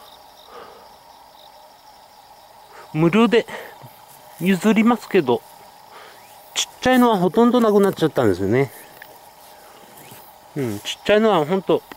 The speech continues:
三つか四つ、四つぐらいしかなくて、あとは三十センチとか、六十センチとか、そのぐらいの石ですね。こんな感じで。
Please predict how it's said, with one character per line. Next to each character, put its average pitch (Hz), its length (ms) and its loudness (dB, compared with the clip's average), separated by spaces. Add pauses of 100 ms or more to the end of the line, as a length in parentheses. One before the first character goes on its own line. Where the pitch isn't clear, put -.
(260)
三 160 180 -2
つ - 140 -18
か 202 100 0
四 208 140 2
つ、 - 100 -10
四 170 180 2
つ - 140 -14
ぐ 185 80 -2
ら 208 100 2
い 208 40 -2
し - 80 -8
か 208 80 -2
な 202 100 -2
く 180 60 -8
て、 - 120 -4
あ 196 80 0
と 190 80 0
は 185 160 0 (580)
三 196 260 -2
十 185 120 -2
セ 202 200 -2
ン 190 60 -2
チ - 120 -16
と 185 120 0
か、 160 200 -2 (1400)
六 175 240 2
十 185 140 0
セ 180 180 -2
ン 165 60 -2
チ - 120 -10
と 127 100 0
か、 107 140 0 (1600)
そ 175 80 -4
の 180 100 2
ぐ 180 80 4
ら 175 120 2
い 180 40 0
の 175 80 2
石 170 180 -2
で 202 120 0
す 170 80 0
ね。 180 180 0 (4000)
こ 143 60 -12
ん 135 60 -6
な 135 60 -4
感 117 220 -4
じ 85 80 -16
で。 82 60 -18